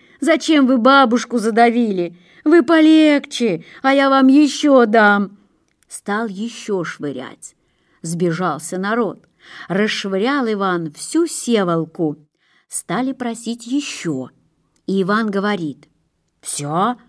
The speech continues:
другой раз еще дам. Теперь давайте плясать, играйте песни».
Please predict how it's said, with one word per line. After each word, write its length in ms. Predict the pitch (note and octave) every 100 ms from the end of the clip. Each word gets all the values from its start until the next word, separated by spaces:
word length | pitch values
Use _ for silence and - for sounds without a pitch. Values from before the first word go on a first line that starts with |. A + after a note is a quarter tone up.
| _ _ _ -
другой 400 | E3+ D3 G3+ C#4
раз 280 | C#4 D4
еще 480 | C#4 C#4 - F3+ A#3+
дам. 400 | B3+ B3 F#3+ E3 _ _ _ _
Теперь 380 | - E3+ D4+ B3+
давайте 480 | F#3+ A#3 D4 C4+
плясать, 800 | G#3+ C#4 B3+ - C4 D4+ A#3 - _ _ _ _
играйте 720 | B3 A#3+ F4 F#4+ D#4 - C#4
песни». 1040 | G3 F4 F4+ D4+ A3 C4 C4 A3+ D#3+ -